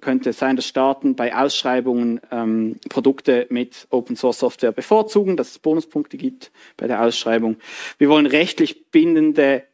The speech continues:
Regulation für staatliche und private Akteure. Das ist im Moment unklar. Die ne-, die letzte Verhandlung ist in zwei Wochen. Es ist noch, immer noch unklar, was wie genau.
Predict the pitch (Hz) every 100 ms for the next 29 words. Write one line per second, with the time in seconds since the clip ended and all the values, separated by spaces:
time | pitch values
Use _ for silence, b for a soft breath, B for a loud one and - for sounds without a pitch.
0 | - 135 143 135 - 135 131 - - 131
1 | 131 - 120 - - 156 170 151 - -
2 | 147 143 135 b b - 139 123 135 123
3 | 123 123 - - _ _ _ _ _ -
4 | 202 226 - 208 202 220 214 _ _ _
5 | - 131 156 175 160 156 196 - 175 151
6 | 156 175 156 135 127 - 127 139 165 -
7 | 131 - - 190 - - 196 214 185 185
8 | 180 - 165 165 175 - _ _ _ _
9 | _ _ _ _ _ _ _ _ _ 285
10 | 139 - 139 135 127 135 175 190